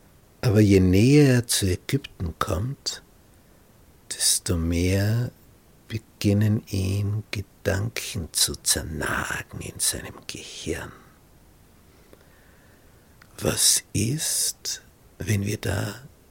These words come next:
als Fremde hinkommen und es sieht ein Herrscher meine Frau,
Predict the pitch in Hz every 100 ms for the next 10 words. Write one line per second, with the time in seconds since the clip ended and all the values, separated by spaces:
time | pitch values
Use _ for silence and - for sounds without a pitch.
0 | _ - - - - 95 104 131 127 98
1 | 104 101 117 - - 139 147 180 202 -
2 | _ _ _ _ - _ _ _ _ _
3 | 110 107 - 90 - - - - - 104
4 | 120 135 - 95 82 80 - 95 87 -
5 | - - 110 120 120 - - 95 104 -
6 | - - - - - - -